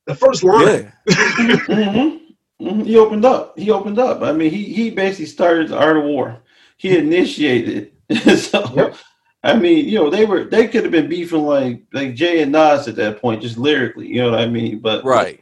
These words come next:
Speaker 3: when he made it personal, then he brought the Outlaws into it.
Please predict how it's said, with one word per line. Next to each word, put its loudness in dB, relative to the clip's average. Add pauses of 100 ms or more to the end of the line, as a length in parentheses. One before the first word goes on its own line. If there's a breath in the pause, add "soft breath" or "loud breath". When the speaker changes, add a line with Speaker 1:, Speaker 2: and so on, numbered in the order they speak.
Speaker 3:
when -8
he -8
made 0
it -2
personal, -2
then -4
he -6
brought 0
the -4
Outlaws 0
into -6
it. -8